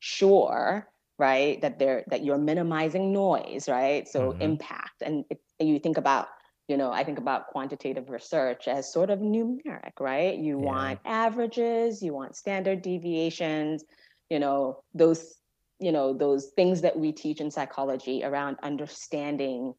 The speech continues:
Speaker 1: populations, right? So in that, you know, ep-, you know, all these things that I'm throwing out should be familiar to intro students around the bell curve, like, who falls
Speaker 2: Mm-hmm.
Speaker 1: under an average, who the outliers are, you know, that those types of numbers we use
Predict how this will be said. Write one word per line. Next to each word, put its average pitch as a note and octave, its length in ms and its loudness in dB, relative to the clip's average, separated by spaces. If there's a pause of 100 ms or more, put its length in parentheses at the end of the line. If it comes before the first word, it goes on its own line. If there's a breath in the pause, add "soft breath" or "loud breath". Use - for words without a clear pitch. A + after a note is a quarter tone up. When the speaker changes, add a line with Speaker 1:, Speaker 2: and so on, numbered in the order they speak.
(140)
Speaker 1:
populations, C#3+ 840 -2
right? C3+ 360 2
So C#3 180 2
in C3+ 100 0
that, C3 180 -4 (140)
you C3+ 100 -6
know, C3 140 -4
ep-, - 300 0 (220)
you C#3 60 -6
know, C#3 80 0
all D#3+ 220 8
these D#3+ 200 2
things D#3 180 -2
that C3+ 80 -6
I'm C#3 120 -4
throwing C#3+ 340 -4
out C#3 180 -6
should - 140 -12
be C#3+ 60 -8
familiar D3 640 -4 (340 soft breath)
to - 120 -2
intro D#3+ 240 0
students D3 540 -4
around C#3 280 -4
the C#3 60 -2
bell G3+ 360 4
curve, - 480 -8
like, B2+ 240 -4
who C3 80 -8
falls F3 380 2
Speaker 2:
Mm-hmm. F3 80 -4
Speaker 1:
under C#3+ 280 0
an C#3+ 180 -2
average, C3+ 500 -4
who C3+ 120 -6
the C3 180 -6
outliers C#3+ 680 -6
are, C#3 300 0 (500 loud breath)
you D#3+ 100 6
know, C#3+ 160 8
that C#3 220 4
those F3 180 6
types E3+ 240 -2
of D#3+ 100 -2
numbers E3 480 0
we D#3 60 -2
use D3 480 -2